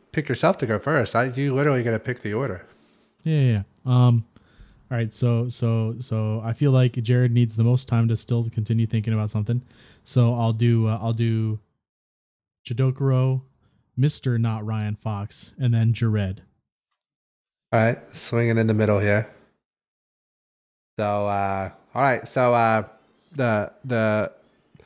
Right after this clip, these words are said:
Speaker 1: in case you've been living under a rock or you're not from the United States, I guess, <clears throat> uh, Mount Rushmore, uh, it's, uh, rock formation.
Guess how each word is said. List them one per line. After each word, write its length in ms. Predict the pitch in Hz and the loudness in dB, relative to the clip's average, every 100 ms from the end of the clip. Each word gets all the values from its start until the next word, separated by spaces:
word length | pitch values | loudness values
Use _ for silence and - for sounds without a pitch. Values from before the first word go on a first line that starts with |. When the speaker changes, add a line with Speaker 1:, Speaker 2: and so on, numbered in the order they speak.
| _ _ _ _ _ | _ _ _ _ _
Speaker 1:
in 80 | 117 | -6
case 300 | - 120 - | 0 0 0
you've 320 | 117 110 107 | 0 0 0
been 140 | 117 117 | -2 0
living 180 | 117 113 | 2 2
under 260 | 104 107 | 0 -2
a 40 | 101 | 0
rock 400 | 101 104 107 - - | 0 2 0 -4 -8
or 160 | 110 110 | -4 -2
you're 220 | 107 101 | -2 -2
not 240 | 113 107 | 0 0
from 140 | 113 104 | -2 -4
the 60 | |
United 320 | 104 101 101 92 | -4 -4 -4 -6
States, 340 | - 98 - | -6 -6 -6
I 80 | 95 | -6
guess, 360 | 95 95 - _ | -4 -6 -10 _
<clears throat> 420 | - 160 135 123 | -4 -2 -2 -2
uh, 280 | 139 123 110 107 | 0 2 2 0
Mount 220 | 117 113 | -2 0
Rushmore, 640 | 113 - 113 107 107 101 - - - _ _ - | -2 -2 -4 -2 -2 -4 -10 -20 -20 _ _ -12
uh, 300 | 104 101 95 101 | -6 -4 -4 -6
it's, 240 | 98 - | -8 -8
uh, 280 | 98 95 95 - | -4 -4 -4 -4
rock 300 | 127 113 117 | -2 -2 -2
formation. 680 | 110 107 98 107 104 101 | -4 -2 -2 -2 -4 -4